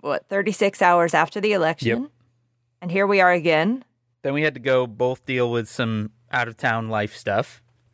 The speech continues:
Speaker 1: Yeah, we dealt with, dealt with life stuff, and, uh, we were both gone for a while. And when you were gone,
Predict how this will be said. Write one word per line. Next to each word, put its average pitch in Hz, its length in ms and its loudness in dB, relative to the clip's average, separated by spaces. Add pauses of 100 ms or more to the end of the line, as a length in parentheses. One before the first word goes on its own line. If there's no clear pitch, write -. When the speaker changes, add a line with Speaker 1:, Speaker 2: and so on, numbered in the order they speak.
(160)
Speaker 1:
Yeah, 214 160 0
we 208 160 0
dealt 208 280 2
with, 214 200 -2
dealt 214 160 2
with 269 120 0
life 180 240 2
stuff, - 400 -2 (320)
and, 165 480 -4
uh, 160 440 -6
we 190 100 -6
were 196 60 -2
both 190 240 -4
gone 170 220 0
for 165 120 -2
a 156 80 0
while. 156 460 2 (920)
And 220 180 -2
when 330 180 4
you 330 160 0
were 254 200 2
gone, 190 580 2